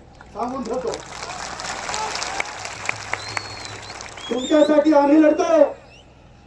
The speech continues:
तुम्हाला पहिली हाफ पॅन्ट होती, फुल पॅन्ट आम्ही आणून दिलेली आहे,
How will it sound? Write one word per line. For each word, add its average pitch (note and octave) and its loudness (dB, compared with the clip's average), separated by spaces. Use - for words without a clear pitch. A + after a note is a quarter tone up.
तुम्हाला C#4+ 6
पहिली C#4+ 6
हाफ B3+ -4
पॅन्ट C#4+ 0
होती, E4+ 4
फुल - -12
पॅन्ट C4+ -4
आम्ही C4 -4
आणून B3+ -4
दिलेली A#3+ -2
आहे, A3+ 4